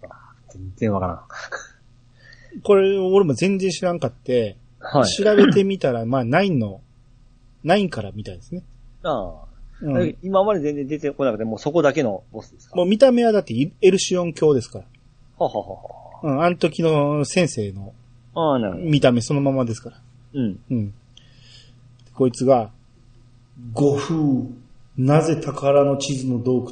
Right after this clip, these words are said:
Speaker 2: 窟がすべて異なる姿をしているのか。
Speaker 1: うん。
Speaker 2: その理由がお前にわかるか。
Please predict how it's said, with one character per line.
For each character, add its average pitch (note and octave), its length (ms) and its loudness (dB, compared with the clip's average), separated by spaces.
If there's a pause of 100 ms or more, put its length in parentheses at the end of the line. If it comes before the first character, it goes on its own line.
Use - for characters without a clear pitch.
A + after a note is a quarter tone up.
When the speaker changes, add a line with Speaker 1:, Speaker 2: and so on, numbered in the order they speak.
Speaker 2:
窟 B2 60 -4
が D#3 280 4
す - 280 -6
べ D#3 120 2
て D3 120 -2
異 C#3+ 340 -4
な C#3+ 140 0
る B2+ 80 0
姿 B2+ 380 -2
を A2+ 120 -2
し - 160 -8
て B2 60 -2
い A2+ 80 0
る A2 100 -4
の G2 100 -8
か。 - 200 -16 (340)
Speaker 1:
う G#2 60 -6
ん。 F2 120 -6 (120)
Speaker 2:
そ - 220 -2
の C#3+ 140 2
理 C3 180 0
由 C3 280 0
が C3+ 160 4
お C#3+ 220 -2
前 C#3 280 0
に C#3+ 140 0
わ B2+ 160 4
か C#3+ 120 2
る B2 140 -2
か。 - 220 -12